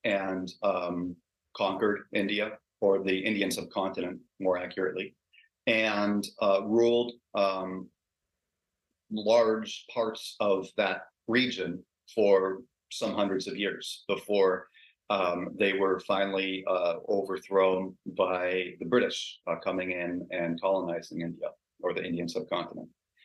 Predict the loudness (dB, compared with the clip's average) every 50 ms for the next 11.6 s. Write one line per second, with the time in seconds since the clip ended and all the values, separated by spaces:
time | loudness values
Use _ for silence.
0 | -20 -20 -20 -20 _ _ _ _ _ _ -6 -2 0 0 2 0 -2 -4 -6 -10
1 | -16 _ _ _ _ _ _ _ _ _ _ _ _ _ _ _ _ _ _ _
2 | _ _ _ -6 -2 0 0 0 0 2 2 4 4 4 4 2 2 2 4 4
3 | 4 2 0 -2 -4 -6 -10 -12 -18 -20 -20 _ _ _ _ -20 -20 _ _ -2
4 | -2 0 -2 -4 -6 -6 -2 0 2 4 4 2 2 -2 -6 -4 -4 -4 -2 -2
5 | -2 -4 -4 -4 -6 -6 -6 -4 -6 -4 -2 0 2 4 4 4 2 0 -2 -2
6 | -2 -2 -2 -2 -4 -8 -10 -12 -12 -14 -14 -14 -14 -16 _ _ _ _ _ _
7 | _ 0 0 0 0 0 2 2 2 2 0 -2 -8 -12 -8 -2 -2 -2 -2 -2
8 | -6 -8 -6 -2 0 0 0 0 -2 -6 -8 -8 -10 -10 -8 -8 -8 -8 -8 -4
9 | -2 -2 -2 -2 -4 -2 -2 0 2 2 2 2 2 -2 -2 -2 -4 -4 -4 -4
10 | -2 -4 -4 -4 -6 -8 -8 -6 -6 -4 -4 -4 -4 -4 -2 -2 -2 -4 -4 -6
11 | -10 -10 -8 -6 -6 -4 -4 -6 -6 -8 -8 -12